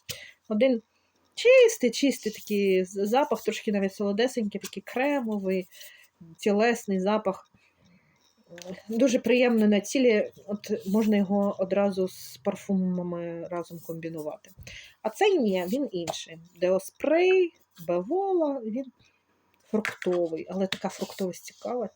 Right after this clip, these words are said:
цікава, приємна дуже. Він для літа підійде ідеально, якщо ви влітку полюбляєте якісь фруктові, такі легкі аромати носити, і оцей дезодорант також буде комбінуватися краще всього. Я думаю,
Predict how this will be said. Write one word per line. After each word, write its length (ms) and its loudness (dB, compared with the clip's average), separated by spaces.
цікава, 480 -10
приємна 440 -4
дуже. 240 -14
Він 140 6
для 200 6
літа 280 0
підійде 480 -8
ідеально, 760 2
якщо 460 -8
ви 220 -4
влітку 560 -6
полюбляєте 480 -4
якісь 200 -14
фруктові, 500 -6
такі 180 -8
легкі 340 -4
аромати 420 0
носити, 560 -4
і 180 -6
оцей 320 -4
дезодорант 600 -6
також 320 -6
буде 160 -6
комбінуватися 960 -8
краще 380 -12
всього. 200 -8
Я 100 -2
думаю, 520 0